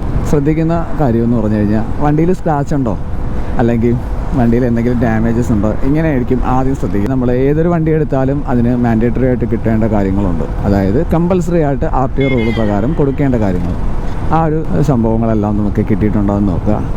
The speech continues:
കോമൺ ആയിട്ട് സ്കൂട്ടേഴ്സിലാണ് കൂടുതലും വരണം, അതായത് എ ഡി സ്റ്റാൻഡിൽ ഫുഡ് റെസ്റ്റ്, സൈഡ് സ്റ്റാൻഡ്, മിറർ, നമ്പർ പ്ലേറ്റ്, ഇങ്ങനെയുള്ള കുറച്ച് കാര്യങ്ങളുണ്ട്.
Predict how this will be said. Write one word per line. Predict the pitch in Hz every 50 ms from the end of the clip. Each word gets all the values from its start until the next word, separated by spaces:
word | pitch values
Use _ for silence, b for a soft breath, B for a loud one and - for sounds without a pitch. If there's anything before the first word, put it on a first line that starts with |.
| - -
കോമൺ | 131 117 117 120 131 135
ആയിട്ട് | 139 131 139 139 143 135
സ്കൂട്ടേഴ്സിലാണ് | - - 151 151 147 139 170 175 165 175 165 165 160 165 143 135
കൂടുതലും | 143 143 135 131 143 151 147 131
വരണം, | 104 95 92 - - - - - - - 107
അതായത് | 101 101 95 95 98 107 - - - 107 117
എ | 117 113
ഡി | 117 120
സ്റ്റാൻഡിൽ | - 127 113 107 107 101 98 98 95 - -
ഫുഡ് | 127 117 107 107 120
റെസ്റ്റ്, | 113 - - - 95 110 117 -
സൈഡ് | 147 131 123 123 127
സ്റ്റാൻഡ്, | - 131 117 107 104 107 98 113
മിറർ, | 113 117 123 120 113 107 110 101 113
നമ്പർ | 117 120 117 117 -
പ്ലേറ്റ്, | 107 104 95 - 107 113 -
ഇങ്ങനെയുള്ള | 160 170 165 160 143 131 131 - - 165
കുറച്ച് | 160 160 151 - - 147 127
കാര്യങ്ങളുണ്ട്. | 117 110 107 104 104 98 85 73